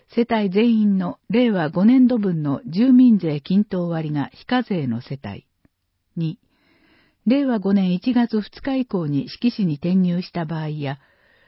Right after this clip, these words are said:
令和五年六月二日以降に世帯全員の令和五年度分の住民税均等割が非課税になった世帯。支給方法。一、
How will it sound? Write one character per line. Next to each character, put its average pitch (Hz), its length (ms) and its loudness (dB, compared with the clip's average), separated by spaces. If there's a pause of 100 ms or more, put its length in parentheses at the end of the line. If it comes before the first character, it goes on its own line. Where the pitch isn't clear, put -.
(140)
令 233 200 2
和 196 140 -2
五 170 160 -4
年 165 260 -4
六 165 240 0
月 226 280 2
二 - 200 -12
日 262 160 -6
以 254 100 -2
降 160 240 -6
に 139 200 -2 (320)
世 247 180 0
帯 196 200 -2
全 226 340 2
員 208 180 2
の 180 200 -4 (140)
令 247 240 2
和 185 160 0
五 165 140 0
年 254 240 6
度 247 140 0
分 170 260 -2
の 143 200 -2
住 233 260 4
民 247 240 8
税 151 260 -2
均 214 240 2
等 190 240 -4
割 170 240 -2
が 151 180 -2
非 - 200 -18
課 254 160 0
税 196 240 -2
に 139 120 -2
な 147 140 -4
っ - 100 -12
た 123 120 -8
世 - 200 -10
帯。 98 240 -14 (1500)
支 - 140 -18
給 240 220 2
方 202 220 -4
法。 - 380 -10 (540)
一、 - 420 -6